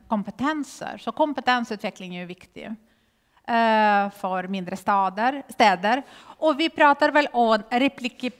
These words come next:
replikabilitet som är viktig faktor då.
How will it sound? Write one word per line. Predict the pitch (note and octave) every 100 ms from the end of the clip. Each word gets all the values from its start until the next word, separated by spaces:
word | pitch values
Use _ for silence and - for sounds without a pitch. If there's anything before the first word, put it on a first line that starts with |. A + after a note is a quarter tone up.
| _
replikabilitet | A#3 B3 C#4+ B3 - G#3+ G#3+ G#3 - D#4+ C#4 - -
som | - A3
är | G#3+
viktig | G#3 B3 - - G3
faktor | - C#4+ C#4 - - F3+
då. | - E3 B3